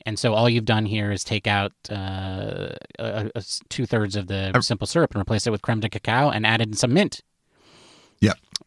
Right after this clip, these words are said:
Speaker 1: And,
Speaker 2: Yeah.
Speaker 1: uh, and there you go. Um, but the thing is, it does create an entirely different flavor and experience, right? Like, y-, you know, the creme de cacao and the mint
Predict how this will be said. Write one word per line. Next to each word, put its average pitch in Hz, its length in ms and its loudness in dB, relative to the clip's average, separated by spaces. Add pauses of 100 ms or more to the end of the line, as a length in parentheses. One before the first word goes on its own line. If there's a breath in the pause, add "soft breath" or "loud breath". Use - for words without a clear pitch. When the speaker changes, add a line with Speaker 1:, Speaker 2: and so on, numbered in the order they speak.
Speaker 1:
And, 107 460 0
Speaker 2:
Yeah. - 100 6
Speaker 1:
uh, 110 340 2
and 110 160 -2
there 113 100 2
you 117 120 2
go. 175 160 6 (580 loud breath)
Um, 117 580 6
but 151 200 6
the 180 80 10
thing 262 180 8
is, 196 140 6
it 156 140 2
does 202 220 10
create 185 320 6
an 170 120 8
entirely 156 680 8
different 123 560 2
flavor 135 400 6
and 104 160 2
experience, - 720 -2 (220)
right? 104 440 0
Like, 104 480 -2
y-, 110 80 -6
you 107 200 -6
know, 104 100 -2
the 101 100 -6
creme 143 200 4
de 123 120 0
cacao 113 680 2
and 104 180 -2
the 101 60 -4
mint 110 280 0